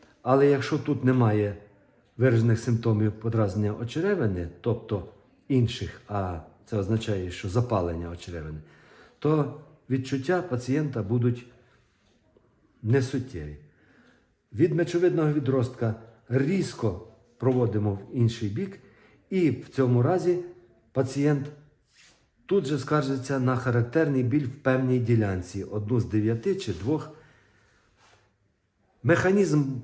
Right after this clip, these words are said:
болю такий, що при проведенні по черевній стінці вона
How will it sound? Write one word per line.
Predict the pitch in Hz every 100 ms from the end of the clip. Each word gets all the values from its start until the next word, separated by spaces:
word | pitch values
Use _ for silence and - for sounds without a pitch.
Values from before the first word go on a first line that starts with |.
| -
болю | 117 147 160 127 120
такий, | 143 - 208 -
що | - - 107 - - - _ -
при | 151
проведенні | 180 156 165 160 123 131 131 127
по | 131
черевній | 127 135 127 123 120
стінці | 117 190 196 - 107 92 - - -
вона | 104 143 160 143 113